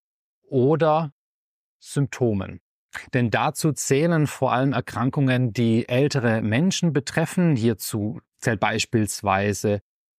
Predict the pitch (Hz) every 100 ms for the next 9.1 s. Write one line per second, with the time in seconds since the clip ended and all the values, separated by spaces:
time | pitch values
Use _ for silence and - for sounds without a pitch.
0 | _ 117 - 104 120 143 - 131 101 117
1 | 117 113 - 104 101 151 - 156 139 139
2 | - - 135 131 127 123 117 - - 120
3 | 113 113 113 _ _ _ _ _ _ _
4 | 113 104 98 98 143 165 - 165 - 143
5 | 151 156 143 143 175 175 _ _ _ -
6 | 127 - 135 147 147 135 - 127 123 117
7 | 113 107 117 - _ 120 110 110 92 135
8 | 170 180 - _ 135 185 196 - 151 156